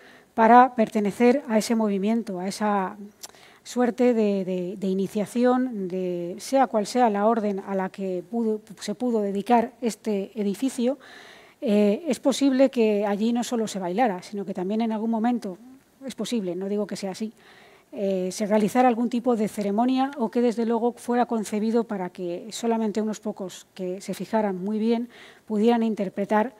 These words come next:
estos paneles en un edificio alegremente, que es realmente un casino de baile,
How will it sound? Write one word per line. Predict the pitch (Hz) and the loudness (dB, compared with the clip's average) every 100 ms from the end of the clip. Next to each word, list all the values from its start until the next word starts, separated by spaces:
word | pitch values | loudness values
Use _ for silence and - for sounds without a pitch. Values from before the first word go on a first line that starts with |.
| - _ _ | -20 _ _
estos | 233 202 254 - | -2 -2 -2 -4
paneles | 214 208 220 226 220 | -2 0 2 0 0
en | 294 214 | -2 0
un | 247 | 0
edificio | 254 269 262 269 | 0 -2 0 0
alegremente, | 247 220 220 214 226 247 226 | 2 2 2 2 0 -2 -2
que | 190 | -4
es | 185 - | -6 -8
realmente | 202 196 202 196 214 220 214 | -8 -4 -4 0 0 -2 -4
un | 190 180 170 | -6 -4 -6
casino | 170 170 180 175 | -10 -10 -8 -8
de | 175 | -2
baile, | 202 233 247 | 2 4 2